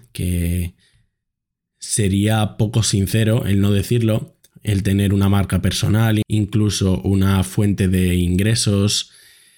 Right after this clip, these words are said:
el reconocimiento, todo eso son motivaciones extrínsecas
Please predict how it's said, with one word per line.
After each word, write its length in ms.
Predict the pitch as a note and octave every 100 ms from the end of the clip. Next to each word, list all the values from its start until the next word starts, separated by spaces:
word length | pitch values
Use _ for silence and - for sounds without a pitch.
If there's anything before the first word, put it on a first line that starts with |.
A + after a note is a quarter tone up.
| - _ _
el 380 | - F#2+ F#2+ G2
reconocimiento, 1040 | G2+ G#2 G#2 G2+ G2+ G2 G#2 A2 G#2+ G#2 G#2
todo 240 | A#2+ B2+
eso 180 | B2 B2+
son 180 | A2+ G#2+
motivaciones 680 | G#2+ G2+ G2 G#2 G#2 G#2 -
extrínsecas 920 | G2+ - - A2+ A2 F#2+ F2 - -